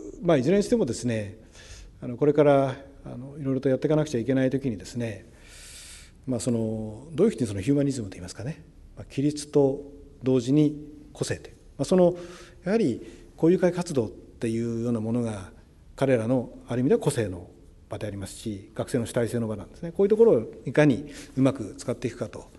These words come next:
いうことじゃないかというふうに思います。ただもう一つ私は申し上げたいのはですね、ちょっと話がまたずれてしまうかもしれませんが、エリートなんですけれども、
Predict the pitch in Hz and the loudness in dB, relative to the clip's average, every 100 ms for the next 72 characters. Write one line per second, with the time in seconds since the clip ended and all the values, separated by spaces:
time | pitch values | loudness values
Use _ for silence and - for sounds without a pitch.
0 | - - - 151 165 165 160 156 156 147 | -20 -20 -14 -6 -2 -2 -2 -2 2 2
1 | 117 110 104 147 - - - 113 107 175 | 0 -6 -8 -10 -10 -14 -12 -10 -4 -4
2 | 196 - - - 170 160 196 269 233 131 | -4 -10 -16 2 4 6 6 4 4 4
3 | 139 165 139 135 147 151 170 180 101 - | 2 2 2 2 2 0 0 -2 -4 -12
4 | - 110 98 - - - 139 113 123 135 | -10 -10 -10 -18 -14 -8 -4 0 0 2
5 | 113 107 110 - - - - 131 135 110 | 0 0 -6 -8 -18 -20 -6 0 2 2
6 | 120 110 104 117 110 117 110 110 98 - | -4 -4 -6 -6 -6 -6 -6 -8 -10 -14
7 | - - - - - 120 127 240 202 117 | -20 -20 -20 -20 -18 -4 0 2 2 0
8 | 110 101 117 101 123 131 104 - | -2 -6 -10 -6 0 0 -2 -8